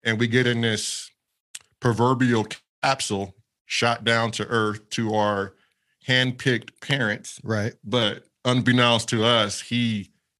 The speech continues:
Speaker 1: completely, the, the ticket master completely changed everything up for us.
Speaker 2: Yeah.
Speaker 1: <laughs> We still came out as twins, but we got more of a struggle than what we signed up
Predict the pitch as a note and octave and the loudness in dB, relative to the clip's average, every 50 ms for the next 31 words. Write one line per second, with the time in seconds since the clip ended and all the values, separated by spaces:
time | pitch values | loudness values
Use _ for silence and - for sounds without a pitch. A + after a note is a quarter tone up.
0 | _ _ A2 G2 - - A#2+ B2 B2+ B2 A#2+ A2+ G2+ F#2+ F2+ A2 A2 F2+ - A2+ | _ _ -4 -4 -2 0 2 2 2 2 0 -2 -4 -2 0 0 0 0 0 -2
1 | G#2+ - - C#3 C3+ C3 C#3 A#2+ A2 G#2+ G2+ G#2 G#2 G2+ - A2+ G#2 - - G2+ | -2 0 0 -2 0 2 0 0 2 2 4 2 2 0 -2 -4 -4 -4 -4 -6
2 | F2+ - A2+ A#2 A#2+ A2+ A2 G#2+ G2+ - - A#2+ A2+ G#2+ G#2 G2+ - - - - | -4 -2 0 0 0 0 0 -2 -2 0 0 0 2 2 0 0 -2 -4 -2 0
3 | A#2 A#2+ B2 C#3 C3 C3 C3+ B2+ A#2+ A2 G#2 G2 G2 - - - G2 F#2 F#2 F#2 | 0 0 0 -2 -2 -2 -2 0 0 0 0 -2 -2 -6 -12 -8 -6 -6 -4 -6
4 | F#2+ G2 - A2 A2+ G#2+ G2+ F2 E2+ - - - A#2+ - - - - _ A#2+ B2+ | -6 -6 -2 0 0 0 0 -2 -6 -8 -8 -8 -8 -8 -8 -20 -10 _ 0 0
5 | - - C3 C3+ C3 C3 C3 D3+ C3+ B2+ B2 A#2+ A#2+ A#2+ A2 G#2+ - - - - | 0 2 2 2 2 2 2 0 2 2 4 4 4 4 2 0 -4 -4 -4 -2
6 | C3+ B2+ A#2 G#2+ G#2+ G2+ G2 A2 G#2+ G2 G#2+ A2 G#2 A2+ G#2 G2+ G2+ G#2 A2 A2+ | 0 2 2 2 0 0 0 0 0 2 0 2 2 2 2 2 2 0 2 2
7 | A2+ A2+ A2 G#2 - G#2 F#2+ - - - A#2+ A#2 A2 G2 G#2+ F#2+ G2+ A2 G#2 G#2 | 2 2 2 0 -2 -4 -6 -4 0 2 2 2 2 0 -2 -2 0 0 0 0
8 | G#2 G#2 G#2 - G2+ - - A#2+ A2+ A2 G#2 G#2 G#2 A2 G#2+ | 0 -2 -2 -6 -8 -4 0 2 2 2 2 2 0 0 0